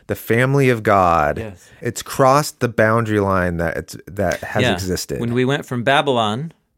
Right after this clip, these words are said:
Speaker 2: down to just one family.
Speaker 1: Right.
Speaker 2: This is
Speaker 1: Back,
Speaker 2: the moment.
Speaker 1: back at the first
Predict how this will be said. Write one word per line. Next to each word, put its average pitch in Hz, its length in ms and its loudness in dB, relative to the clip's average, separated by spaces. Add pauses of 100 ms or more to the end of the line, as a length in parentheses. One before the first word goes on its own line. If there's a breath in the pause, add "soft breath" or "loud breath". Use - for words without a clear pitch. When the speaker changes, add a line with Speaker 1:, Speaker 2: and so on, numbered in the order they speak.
Speaker 2:
down 127 440 0
to 123 120 -8
just 110 200 -6
one 127 320 -2
family. 101 500 -4
Speaker 1:
Right. - 400 -2 (280)
Speaker 2:
This 123 220 -6
is - 40 -8
Speaker 1:
Back, 147 240 4
Speaker 2:
the 135 60 -4
moment. 120 300 -2
Speaker 1:
back 170 160 4
at 139 100 -10
the 135 120 -2 (160)
first 170 320 0